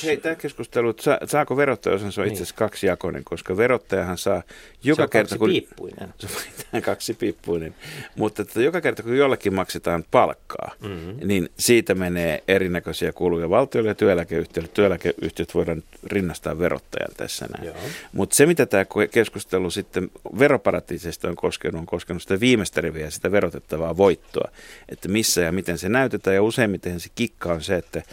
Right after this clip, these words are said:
Speaker 1: jos Suomessa on yhtiö, jonka omistaa joku ulkomailla oleva yhtiö, niin sitten se ulkomailla oleva yhtiö tuputtaa suomalaiselle yhtiölle ihan helvetin kallista lainaa, anteeksi, erittäin,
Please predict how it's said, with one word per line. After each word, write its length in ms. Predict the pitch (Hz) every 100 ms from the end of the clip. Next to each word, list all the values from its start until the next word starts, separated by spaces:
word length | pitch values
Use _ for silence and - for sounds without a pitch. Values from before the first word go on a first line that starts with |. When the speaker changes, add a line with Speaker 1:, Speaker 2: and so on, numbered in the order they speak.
| - - - -
Speaker 1:
jos 240 | - 87 -
Suomessa 460 | 160 139 101 95
on 100 | 98
yhtiö, 380 | 131 - - 101
jonka 320 | 98 90 95 - - -
omistaa 680 | 117 113 92 - 92 80 76
joku 280 | - - 131
ulkomailla 460 | 127 92 95 92
oleva 220 | 90 87 87
yhtiö, 440 | 87 - 85 82 - - - - -
niin 160 | 85
sitten 320 | - 92 -
se 100 | -
ulkomailla 440 | 123 131 101 98 92
oleva 200 | 90 90 -
yhtiö 420 | 87 - - 85 -
tuputtaa 480 | 165 143 - - -
suomalaiselle 560 | 143 127 104 92 95
yhtiölle 400 | 92 - - 85
ihan 260 | 90 90 82 -
helvetin 400 | 147 87 - 73
kallista 440 | - 65 - -
lainaa, 340 | 160 135 107 101
anteeksi, 340 | 104 101 - 76
erittäin, 500 | 101 - - 69